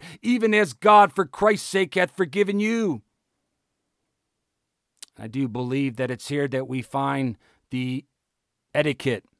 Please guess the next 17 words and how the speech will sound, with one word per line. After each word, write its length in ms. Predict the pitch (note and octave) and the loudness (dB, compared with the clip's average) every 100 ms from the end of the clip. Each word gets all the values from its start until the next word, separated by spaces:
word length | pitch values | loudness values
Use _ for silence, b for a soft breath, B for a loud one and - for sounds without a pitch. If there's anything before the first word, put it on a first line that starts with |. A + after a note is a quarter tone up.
| _ _ _ _ _ - | _ _ _ _ _ -14
to 140 | C3 | -8
life 600 | B2+ D3+ D3 B2 - - _ _ _ _ _ _ - | 0 2 2 0 -14 -20 _ _ _ _ _ _ -8
in 120 | C3+ | -8
social 440 | - C#3+ C3 C#3 | -4 -6 -4 -6
media. 540 | C3 C#3+ C#3+ A#2+ G2 E2 _ _ _ _ _ _ _ _ _ _ - | -2 -2 -2 -2 -4 -8 _ _ _ _ _ _ _ _ _ _ -6
And 140 | C#3 | -6
I 60 | C3+ | -4
pray 300 | - D#3 C#3+ | -4 -4 -2
that 180 | B2+ | -4
God 180 | C3+ C#3 | 0 0
would 100 | C3+ | 0
help 200 | C#3 C3+ | -4 -4
us 180 | C#3 - | -6 -2
all 280 | D#3 D#3 D3 | 0 2 0
in 100 | C3 | -2
this 300 | B2+ - - | -4 -8 -12
area 520 | - F3 E3+ C#3+ G#2+ | -4 -2 0 0 -2